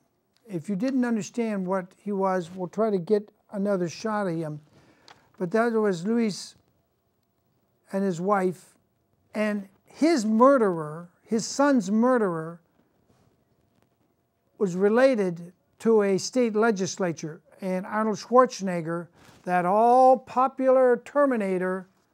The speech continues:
commuted his sentence so that he got out of jail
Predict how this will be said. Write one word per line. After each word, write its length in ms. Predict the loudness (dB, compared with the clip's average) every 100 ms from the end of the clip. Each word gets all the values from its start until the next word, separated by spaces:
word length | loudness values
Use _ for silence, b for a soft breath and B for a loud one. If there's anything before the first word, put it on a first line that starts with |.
| _ _ _ _
commuted 480 | 0 2 2 2 0
his 180 | -2 -4
sentence 680 | -4 -4 -4 -12 -16 -20 _ _ _ _
so 180 | -6 -2
that 240 | 0 0 0
he 260 | 0 0
got 240 | 0 -2 -2
out 200 | -2 -4
of 100 | -4
jail 400 | -4 -4 -8